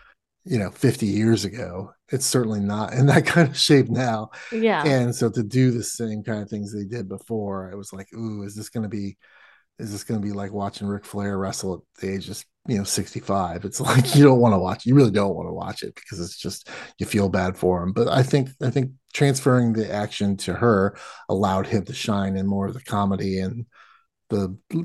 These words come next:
Speaker 1: team leader and that kind of stuff for, for the show.
Speaker 2: Mm-hmm. I could, I'll give you that too. But
Speaker 1: Thanks.
Speaker 2: in, you got a fourth one in there. That's
Speaker 1: I know.
Speaker 2: Oh,
Speaker 1: Do you,
Speaker 2: that's
Speaker 1: oh, I know
Speaker 2: yeah.
Speaker 1: you don't have a fourth one, so we'll just keep, <laughs> we'll just go to the negatives.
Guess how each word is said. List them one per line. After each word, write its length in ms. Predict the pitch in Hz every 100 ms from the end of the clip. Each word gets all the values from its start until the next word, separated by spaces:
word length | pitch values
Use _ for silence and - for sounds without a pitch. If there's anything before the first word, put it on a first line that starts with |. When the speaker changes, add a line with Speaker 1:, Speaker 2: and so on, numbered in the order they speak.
| -
Speaker 1:
team 340 | - 156 139 123
leader 500 | 120 117 113 110 107
and 140 | 101
that 160 | 98 -
kind 180 | 98 95
of 80 |
stuff 320 | - 90 90 _
for, 160 | - -
for 280 | - 92 90
the 100 | 220
show. 200 | 226 214
Speaker 2:
Mm-hmm. 160 | 214 214 _ _ _ _ _ _ _ _ _
I 120 | 320
could, 260 | 359 269 214 -
I'll 180 | 262 269
give 240 | 262 214
you 100 | 196
that 280 | 175 147 156 _
too. 340 | - 185 165 180 -
But 160 | 233
Speaker 1:
Thanks. 140 | - 247
Speaker 2:
in, 100 | 233
you 200 | 220 220
got 220 | 247 220
a 100 | 185 _
fourth 440 | - 202 196 214 160
one 180 | 156
in 180 | 160 156
there. 240 | 151 143 156
That's 400 | 170 - - - -
Speaker 1:
I 180 | 107
know. 240 | 110 92 95 _ -
Speaker 2:
Oh, 60 |
Speaker 1:
Do 80 | -
you, 100 | 104
Speaker 2:
that's 260 | 104 - _ -
Speaker 1:
oh, 140 | 120
I 100 | 113
know 120 | 113
Speaker 2:
yeah. 60 | 117
Speaker 1:
you 60 | 104
don't 200 | 104 101
have 140 | 95
a 80 | 92
fourth 280 | 98 92 -
one, 140 | 151
so 160 | - 98
we'll 140 | 78
just 140 | 95 -
keep, 120 | 110
<laughs> 180 | - -
we'll 100 | 156
just 180 | 131 -
go 120 | 160
to 100 | 147
the 160 | 135 135
negatives. 880 | 160 139 - - 185 - - -